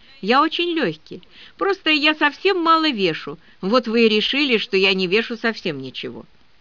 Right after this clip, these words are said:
Как это ни удивительно, но мы обе приняли его объяснение. Тем не менее, я все же подумала, что в таком положении ему должно быть очень неудобно,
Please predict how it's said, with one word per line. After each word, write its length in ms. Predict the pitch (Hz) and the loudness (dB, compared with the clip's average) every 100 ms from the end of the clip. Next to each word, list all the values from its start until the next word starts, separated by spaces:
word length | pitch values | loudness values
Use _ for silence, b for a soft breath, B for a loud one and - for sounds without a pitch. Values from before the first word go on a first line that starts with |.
| - - - - - - | -20 -20 -20 -20 -20 -8
Как 260 | 302 349 | -4 -2
это 180 | 247 220 | -2 0
ни 140 | 185 185 | 0 0
удивительно, 880 | 175 165 175 254 277 285 277 285 285 b b - | -2 -2 -2 -4 -6 -10 -8 -12 -14 b b -8
но 280 | 160 214 | -2 0
мы 260 | 233 233 220 - | 2 2 2 0
обе 520 | 180 247 285 330 359 - - | 0 0 0 0 -2 -6 -4
приняли 500 | 311 285 214 202 202 | 0 0 0 -2 -2
его 320 | 196 180 185 | -4 -2 -4
объяснение. 840 | 170 175 190 - 160 156 147 147 170 - - - B B B B B _ | -4 -6 -10 -10 -8 -8 -10 -14 -18 -20 -20 -20 B B B B B _
Тем 280 | - 294 330 | -2 0 0
не 120 | 302 | -2
менее, 680 | 294 339 370 339 330 302 262 - | -2 0 0 0 0 0 -2 -6
я 220 | 175 262 | -6 -6
все 200 | - 277 | -6 -6
же 120 | 269 | -6
подумала, 840 | 277 269 240 254 180 156 151 143 b b b - | -2 -2 0 -2 -2 -2 -4 -6 b b b -16
что 160 | - | -14
в 60 | 170 | -10
таком 440 | - 185 214 277 | -6 -4 -4 -4
положении 680 | 247 208 196 175 233 285 226 | -2 0 0 0 -2 -2 -2
ему 180 | 202 208 | -2 -2
должно 400 | 196 190 180 240 | 0 -2 -2 -2
быть 200 | 233 240 | -2 -2
очень 300 | 240 - 254 | -4 -4 -6
неудобно, 680 | 269 262 302 208 131 131 | -6 -4 -2 -2 -4 -14